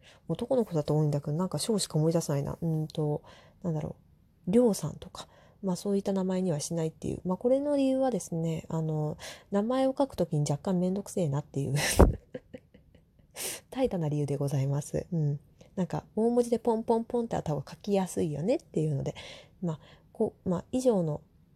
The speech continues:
えー、チビの時はこの五つの、以上の、あの、条件で絞ったんです、ですけど、今回は二番目の子は、えー、まず、二番目だから、じゃあ私から母音をあげようっていうので、い-、い段だったんですね。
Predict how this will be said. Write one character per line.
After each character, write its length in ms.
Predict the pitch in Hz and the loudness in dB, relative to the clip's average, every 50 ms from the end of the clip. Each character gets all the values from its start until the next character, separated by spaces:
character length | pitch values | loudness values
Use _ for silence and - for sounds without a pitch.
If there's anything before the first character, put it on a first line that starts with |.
| - - _ _ | -20 -20 _ _
え 60 | - | -2
ー、 340 | 175 160 156 151 151 - - - _ _ _ - - | 0 0 0 0 -2 -4 -6 -10 _ _ _ -20 -10
チ 140 | - - - | -6 -4 0
ビ 80 | 359 330 | 0 2
の 100 | 220 190 | 2 0
時 200 | - 165 - 160 | -2 -2 -2 -2
は 80 | 151 | -4
こ 120 | - - 170 | -2 -2 -2
の 160 | 165 160 160 | -2 -2 0
五 220 | - 190 190 - - | -2 -2 -4 -4 -6
つ 100 | - 180 | -6 -4
の、 180 | 165 147 147 - | -4 -4 -4 -4
以 80 | - 202 | -4 -2
上 220 | 196 190 165 156 | 0 2 2 2
の、 180 | 147 143 143 143 | 2 0 0 2
あ 80 | 147 | 2
の、 280 | 147 143 139 139 - - _ _ _ _ _ _ _ _ _ - _ | 2 2 2 0 -2 -4 _ _ _ _ _ _ _ _ _ -20 _
条 180 | - - 165 160 | -2 0 0 0
件 260 | - - 156 139 131 | 2 0 0 0 0
で 140 | 127 127 - | 0 -2 -2
絞 240 | - - 165 156 147 | -2 -2 -2 -2 -2
っ 40 | |
た 140 | - - 135 | -2 -4 -4
ん 40 | 131 | -4
で 120 | 139 135 | -4 -4
す、 140 | - - - - - - - | -6 -8 -14 -20 -20 -18 -6
で 140 | 170 160 151 | -4 -2 -2
す 80 | - - | -2 -2
け 100 | - 147 | 0 2
ど、 180 | 170 165 147 - - - - - - | 2 2 0 -2 -6 -16 -18 -12 -6
今 200 | - 349 320 277 | -4 -2 -2 -2
回 220 | - 202 180 156 | -2 -2 -2 -2
は 300 | 160 170 175 165 151 - - - - - _ _ | 0 0 0 0 -2 -2 -6 -14 -20 -20 _ _
二 120 | 202 208 226 | 0 2 2
番 200 | 247 254 262 269 | 2 2 2 0
目 100 | 277 269 | 0 0
の 120 | 233 190 | -2 -2
子 200 | - - 165 165 | -4 -4 -4 -2
は、 260 | 175 175 170 151 - - - - - - - - - | -2 -2 -2 -2 -4 -8 -14 -20 -20 -20 -20 -8 -4
え 240 | 190 185 180 180 180 | 0 0 2 2 2
ー、 40 | 180 | 2
ま 160 | 202 240 240 | 0 0 -2
ず、 340 | 240 202 190 175 170 175 202 - - - - - - - - | -2 -2 0 0 0 -2 -4 -10 -16 -20 -20 -20 -16 -6 -2
二 160 | 208 220 240 | 0 0 2
番 180 | 277 285 294 311 | 2 2 2 2
目 120 | 330 320 | 0 0
だ 120 | 285 220 | 0 0
か 120 | 214 - 175 | 0 -2 -4
ら、 100 | 170 165 | -4 -2
じ 80 | - | -2
ゃ 80 | 190 185 | 0 0
あ 60 | 170 | 0
私 320 | 165 175 180 233 240 - - | 0 -2 -2 -2 -4 -4 -4
か 180 | - - 247 | -4 -2 0
ら 140 | 247 240 233 | 0 0 0
母 120 | 208 214 | 0 0
音 220 | 214 220 226 226 226 | 0 2 2 0 0
を 100 | 208 - | 0 0
あ 60 | 170 | 0
げ 120 | 175 196 | 2 0
よ 160 | 202 202 196 175 | 0 0 0 -2
う 0 | |
っ 0 | |
て 180 | - _ - 156 | -4 _ -4 -2
い 60 | 160 | -2
う 40 | 151 | -2
の 80 | 151 143 | 0 0
で、 220 | 156 143 143 - - - - - - - - - - | 0 0 0 -2 -6 -14 -20 -20 -20 -20 -20 -8 0
い-、 160 | - 202 202 190 - - - | 2 2 2 2 0 -2 -2
い 100 | - 277 | 2 4
段 200 | 285 285 214 170 | 4 4 4 4
だ 80 | 143 139 | 4 2
っ 60 | - | 2
た 80 | - | 0
ん 40 | 127 | -2
で 60 | 120 | -2
す 100 | 123 - | -2 -4
ね。 140 | 156 180 190 | -4 -6 -6